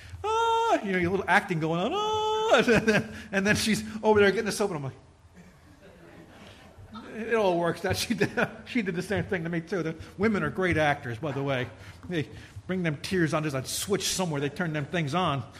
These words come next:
But I digress. Now, the wicked gnashed upon him with his teeth. We see that in Scripture where they gnashed upon Stephen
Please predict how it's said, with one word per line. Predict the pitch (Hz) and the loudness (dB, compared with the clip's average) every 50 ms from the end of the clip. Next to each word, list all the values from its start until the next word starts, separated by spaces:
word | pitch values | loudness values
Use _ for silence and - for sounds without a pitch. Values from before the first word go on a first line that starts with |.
| - - - - - - - - - | -20 -20 -20 -20 -20 -20 -20 -12 -6
But | - 196 | -4 0
I | 196 208 185 | 2 2 2
digress. | 175 165 147 139 - - 127 107 104 - - - - | 2 -2 -4 -4 -4 -6 -8 -8 -8 -8 -10 -8 0
Now, | 170 208 220 196 151 110 - - - - - - - - | 6 8 8 8 8 6 2 -6 -10 -14 -16 -18 -18 -6
the | - 175 | -4 -2
wicked | 165 185 269 269 - 208 180 156 | 2 2 2 2 2 0 0 0
gnashed | 151 151 170 220 285 311 294 - - - | 0 2 4 6 8 8 6 6 4 0
upon | 170 - - 175 170 165 160 | -2 0 2 2 2 4 2
him | 180 175 | 2 0
with | 175 170 175 | 0 0 0
his | 160 151 | -2 -4
teeth. | - - 254 233 175 | -2 -2 -2 -2 0
We | 185 190 185 | 0 -4 -4
see | - 226 | -2 -2
that | 208 214 208 | -2 -2 -2
in | 175 | -2
Scripture | - - - - 269 - - 190 | -6 -6 -2 -2 -2 -2 0 0
where | 185 185 | 0 2
they | 180 170 147 | 2 0 0
gnashed | 156 196 220 226 214 - 190 | 0 0 -2 -2 -2 -4 -4
upon | - 185 175 | -4 -4 -4
Stephen | 165 - - - 240 285 294 269 208 175 156 120 | -4 -6 -8 -6 -4 -2 -2 -2 -2 -4 -4 -4